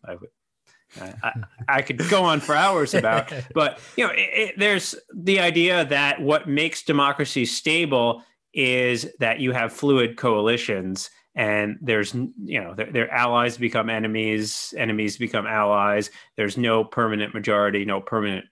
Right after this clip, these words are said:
Speaker 1: minority. And, you know, the, the simple majoritarian view that Democrats should just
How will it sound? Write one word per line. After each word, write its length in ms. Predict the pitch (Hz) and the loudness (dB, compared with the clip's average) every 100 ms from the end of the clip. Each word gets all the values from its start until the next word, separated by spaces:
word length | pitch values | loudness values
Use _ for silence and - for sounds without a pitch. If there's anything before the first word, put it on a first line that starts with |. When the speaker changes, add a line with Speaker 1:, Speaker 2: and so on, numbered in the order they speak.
| - | -4
Speaker 1:
minority. 640 | 127 147 170 123 107 107 - - - | 0 2 2 0 0 -2 -6 -10 -2
And, 300 | 117 110 120 196 | -2 -2 -6 -6
you 100 | 110 | -6
know, 100 | - | -6
the, 340 | 123 117 104 104 - _ _ _ _ | -4 0 0 0 -6 _ _ _ _
the 260 | - - 117 | -12 -8 -4
simple 360 | - 165 170 | 0 0 2
majoritarian 720 | 143 123 127 123 120 120 107 107 | 2 2 2 2 0 0 -2 0
view 160 | 147 | 0
that 160 | 120 117 | 2 0
Democrats 460 | 135 131 131 123 | 0 2 -2 -4
should 180 | - 117 | -6 -6
just 280 | 117 - | -6 -8